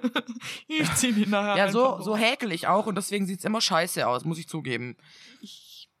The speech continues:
Speaker 1: eigentlich, meine Sache sieht ja eigentlich ziemlich gut aus. Ich hab so schludrige
Speaker 2: Aber
Speaker 1: Sachen hab ich
Speaker 2: Puzzeln
Speaker 1: immer
Speaker 2: läuft.
Speaker 1: nur am Anfang.
Speaker 2: Ja, okay.
Speaker 1: Ich mach auch, ich hab bis jetzt noch nix gestrickt, was ich nicht wieder aufgemacht hab und nochmal ganz vorne angefangen hab.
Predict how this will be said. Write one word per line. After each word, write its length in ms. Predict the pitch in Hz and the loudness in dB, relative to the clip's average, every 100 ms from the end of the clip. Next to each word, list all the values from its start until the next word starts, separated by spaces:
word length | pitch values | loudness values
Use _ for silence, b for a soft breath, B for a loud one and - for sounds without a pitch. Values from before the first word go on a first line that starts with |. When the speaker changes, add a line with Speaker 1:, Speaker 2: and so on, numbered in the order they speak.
| - | -12
Speaker 1:
eigentlich, 440 | 185 202 302 - | -8 -8 -10 -4
meine 260 | 214 233 330 | -4 -4 -6
Sache 300 | 320 339 359 | -6 -6 -6
sieht 140 | 330 | -8
ja 80 | 320 | -8
eigentlich 180 | 330 - | -8 -12
ziemlich 380 | - 339 359 - | -14 -16 -16 -4
gut 240 | 359 359 | -2 2
aus. 200 | 202 208 | 0 0
Ich 120 | 214 | 0
hab 140 | 269 - | 0 0
so 260 | 277 269 220 | 0 0 -2
schludrige 480 | - - 311 - 240 | -6 -2 -2 2 2
Speaker 2:
Aber 140 | 302 | 2
Speaker 1:
Sachen 180 | 285 285 | 2 2
hab 80 | 262 | 2
ich 60 | 220 175 | 2 0
Speaker 2:
Puzzeln 20 | |
Speaker 1:
immer 60 | 262 | 0
Speaker 2:
läuft. 60 | 320 | 0
Speaker 1:
nur 100 | 320 | 0
am 80 | 302 | 0
Anfang. 680 | - 254 311 - 185 180 180 _ _ _ _ _ _ _ _ _ _ - | 0 0 -2 -4 -4 -2 -8 _ _ _ _ _ _ _ _ _ _ -12
Speaker 2:
Ja, 140 | 117 123 | -2 -2
okay. 320 | - 117 113 _ _ _ _ _ | -2 -8 -10 _ _ _ _ _
Speaker 1:
Ich 140 | - - | -14 0
mach 200 | 247 269 | 0 2
auch, 260 | 254 254 | 0 0
ich 140 | 233 247 | 0 -2
hab 120 | 247 | -2
bis 140 | 254 262 | -2 -6
jetzt 180 | 262 | -6
noch 80 | 262 | -4
nix 300 | 254 294 - | -4 -6 -8
gestrickt, 340 | - - 277 269 | -6 -2 -2 0
was 220 | 254 254 | -2 -2
ich 80 | 226 | -4
nicht 180 | 247 254 | -4 -4
wieder 220 | 240 233 | -2 0
aufgemacht 380 | 240 - 254 247 | 0 0 -4 -2
hab 140 | 208 | -2
und 80 | 208 | -2
nochmal 260 | 214 220 | 0 0
ganz 240 | 214 214 - | 0 -4 -2
vorne 260 | 214 214 | -4 -4
angefangen 380 | 208 208 - 185 | -2 -4 -6 -8
hab. 240 | 180 175 | -6 -8